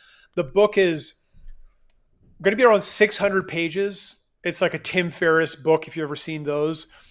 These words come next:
But it's kind of a build your own adventure type of book, choose your own adventure. We cover every goal from weight loss to muscle building to living longer. We cover every type of diet. And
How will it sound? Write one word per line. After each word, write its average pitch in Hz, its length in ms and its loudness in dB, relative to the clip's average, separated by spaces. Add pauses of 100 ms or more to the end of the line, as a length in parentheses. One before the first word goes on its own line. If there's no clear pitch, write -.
(220)
But 170 340 -2
it's 196 200 2
kind 233 260 -2
of 247 100 -2
a 190 140 4 (400)
build 190 300 2
your 185 260 -2
own 175 240 -2
adventure 156 520 -4
type 165 260 -2
of 165 100 -12
book, 170 200 -2
choose 175 320 -6
your 160 120 -2
own 160 120 -4
adventure. 151 500 -6
We 160 140 -6
cover 160 540 -2 (380)
every 202 340 0
goal 180 380 0
from 156 340 -6
weight 190 260 -2
loss 180 360 -2
to 175 80 -12
muscle 160 340 -6
building 170 520 -4
to 160 120 -8
living 165 380 -4
longer. 151 580 2 (480)
We 170 140 -4
cover 170 520 0
every 185 220 0
type 196 340 0
of 156 140 -4
diet. 151 400 2 (500)
And 165 280 -4